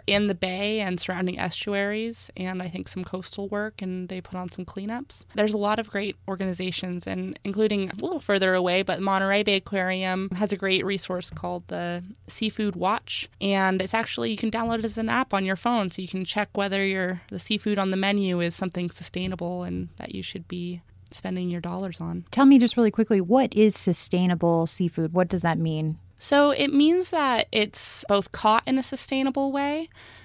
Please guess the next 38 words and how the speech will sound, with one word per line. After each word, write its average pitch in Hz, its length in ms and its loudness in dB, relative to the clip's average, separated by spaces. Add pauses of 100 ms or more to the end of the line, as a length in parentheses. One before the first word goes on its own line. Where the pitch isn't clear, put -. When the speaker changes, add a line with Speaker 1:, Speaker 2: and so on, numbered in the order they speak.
(120)
Speaker 1:
So 190 680 4 (140)
it's - 440 -2
not 196 260 0
using 190 400 -2
destructive 185 560 -8
fishing 185 480 -6
methods 196 540 -8
such - 280 -8
as 180 260 -8
trawling, 190 720 -4
which - 180 -10
is 185 360 -10 (380)
when 185 360 -6
they 190 120 -6
basically 180 380 -4
drag 175 460 0
a 175 40 -2
net 175 280 2
along 175 280 -2
the 175 60 -2
bottom 180 340 -6
of 175 60 -6
the 175 140 -6
ocean 190 400 -8
and 185 360 -8 (180)
destroy 190 380 -4
that 196 140 0
habitat 202 540 -6
to 220 60 -14
catch - 260 -10
the 240 80 -12
fish. 262 400 -6
So 190 480 0
avoiding 233 420 4
methods, 214 480 0
uh, 185 300 -4
like 190 240 -4
that. 226 320 -4